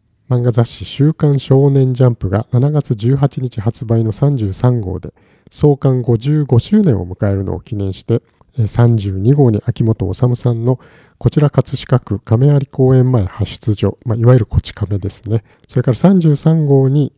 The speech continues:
岸本正史さんのナルト、それぞれの新作読み切りを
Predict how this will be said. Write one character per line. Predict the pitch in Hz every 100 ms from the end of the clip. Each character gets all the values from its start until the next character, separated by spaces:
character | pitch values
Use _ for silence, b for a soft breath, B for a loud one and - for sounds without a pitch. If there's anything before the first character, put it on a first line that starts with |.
| _
岸 | - -
本 | 139 131
正 | 104 110 117
史 | 98
さ | -
ん | 95 92
の | 104 - 110
ナ | 110
ル | 113
ト、 | - - 104 _ b b b
そ | -
れ | 160
ぞ | 180
れ | 165
の | 156
新 | 147 139
作 | 143 147 -
読 | 131
み | 123 123
切 | -
り | 101
を | 117 127